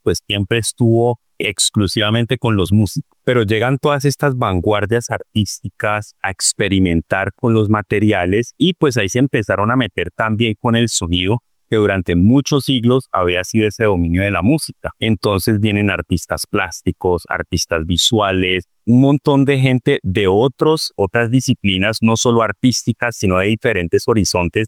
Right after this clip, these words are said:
pues, que no habían estudiado música, que no habían estudiado orquestación, simplemente querían experimentar con el sonido y empiezan a hacer obras muy experimentales,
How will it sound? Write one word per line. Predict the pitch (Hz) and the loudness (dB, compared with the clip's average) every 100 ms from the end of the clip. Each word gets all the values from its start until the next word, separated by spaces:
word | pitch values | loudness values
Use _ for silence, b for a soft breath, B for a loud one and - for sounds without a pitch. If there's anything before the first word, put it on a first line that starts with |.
| - | -2
pues, | 147 - | -2 0
que | 110 | 0
no | 92 | 0
habían | 101 107 | 0 0
estudiado | 95 113 90 87 95 | 0 0 2 2 2
música, | 110 104 110 - 101 101 - | 2 0 -2 -2 -4 -4 -6
que | 110 98 | -6 -2
no | 95 87 - | 0 -2 -2
habían | 95 98 | -2 -2
estudiado | 101 - 107 95 87 95 | -4 0 2 2 2 0
orquestación, | 95 98 104 - 90 - 107 120 - _ _ | 0 -2 -6 -6 -6 -2 0 0 -4 _ _
simplemente | 127 113 127 127 123 | -2 0 2 2 0
querían | 139 117 95 | -2 -2 0
experimentar | 110 - - 120 104 87 85 92 | -2 -2 -2 0 0 -2 -6 -6
con | - 123 | -2 0
el | 131 | 0
sonido | 120 139 127 120 117 139 _ _ _ | -2 0 2 2 2 -2 _ _ _
y | 160 190 | -2 0
empiezan | 117 - 110 127 131 | 0 0 0 0 -2
a | |
hacer | 110 104 - | 0 -2 -2
obras | - 127 117 120 - _ _ | 0 4 4 2 -2 _ _
muy | 85 87 | -2 2
experimentales, | 92 - - 117 117 117 - 107 95 107 | 2 0 0 2 4 2 0 -2 0 0